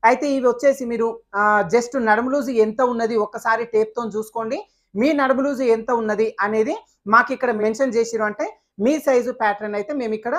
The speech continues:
ఆ, ఆర్డర్ అనేది తీసేసుకుంటాం అన్నమాట. అయితే మీరు ఇక్కడ నడుము లూజుని ఏ విధంగా చెక్ చేసుకోవాలి, అదే విధంగా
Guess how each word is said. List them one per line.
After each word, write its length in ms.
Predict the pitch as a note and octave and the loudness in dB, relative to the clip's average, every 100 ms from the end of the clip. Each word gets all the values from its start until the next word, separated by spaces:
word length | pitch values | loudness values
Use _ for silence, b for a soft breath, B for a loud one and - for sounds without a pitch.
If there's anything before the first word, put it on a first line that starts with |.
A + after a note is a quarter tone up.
| A#3 | -2
ఆ, 220 | G3+ G3 F#3 | 2 4 6
ఆర్డర్ 300 | F#3+ G3+ G#3+ | 4 4 2
అనేది 220 | G#3 C4 | 0 -4
తీసేసుకుంటాం 760 | A3 G#3 G#3+ G#3+ G#3 G3+ G#3 F#3+ | -8 -4 -6 -6 -10 -6 -4 -4
అన్నమాట. 300 | F#3+ F#3+ B3 E4 _ _ _ A3 | -4 -4 -4 -8 _ _ _ 0
అయితే 180 | A#3 | 0
మీరు 180 | C4+ B3+ | 0 -2
ఇక్కడ 240 | B3 B3 A#3+ | -4 -4 -2
నడుము 300 | G#3+ G#3+ A#3+ | 0 0 0
లూజుని 300 | B3+ B3 A3 | -2 -2 2
ఏ 120 | A3 | 2
విధంగా 320 | A3+ A#3+ B3+ B3+ | 0 -2 -4 -2
చెక్ 180 | G#3+ F3+ | -4 0
చేసుకోవాలి, 540 | G#3+ - G3+ G3 G3+ - | -2 2 2 2 0 0
అదే 200 | G3+ B3 | 2 2
విధంగా 420 | A#3+ A#3 B3+ | 0 -4 -4